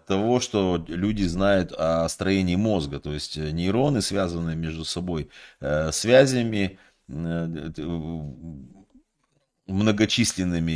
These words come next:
и простые клетки, простые нейроны, они представляют из себя, э, когда они связаны вот в такую большую сеть, они представляют,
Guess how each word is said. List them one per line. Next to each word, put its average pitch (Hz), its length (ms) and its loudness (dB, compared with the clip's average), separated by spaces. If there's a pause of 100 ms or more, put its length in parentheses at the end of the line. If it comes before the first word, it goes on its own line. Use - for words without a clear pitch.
и 104 280 2
простые 101 640 4
клетки, 113 440 0
простые 90 420 0
нейроны, 110 400 0
они 101 240 0
представляют 98 640 -2
из 82 100 -6
себя, 92 400 0 (320)
э, 85 260 -2
когда 98 360 4
они 92 120 2
связаны 113 580 2
вот 87 160 -2
в - 40 -14
такую 90 420 0
большую 87 400 0
сеть, 90 320 0
они 95 380 -2
представляют, 87 720 -2